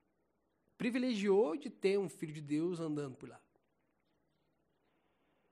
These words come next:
Certo? Vocês concordam comigo? Vocês concordam? Vocês entendem essa, essa visão?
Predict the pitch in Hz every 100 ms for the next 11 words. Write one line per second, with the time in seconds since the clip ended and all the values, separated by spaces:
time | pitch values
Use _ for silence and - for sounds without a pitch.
0 | _ _ _ _ _ _ _ - 226 -
1 | - _ _ _ _ _ - - 135 170
2 | 143 175 180 - - _ _ _ _ _
3 | _ _ _ _ _ _ _ _ _ -
4 | - 135 127 156 - 139 151 170 165 147
5 | 135 - 120 - 139 135 127 185 139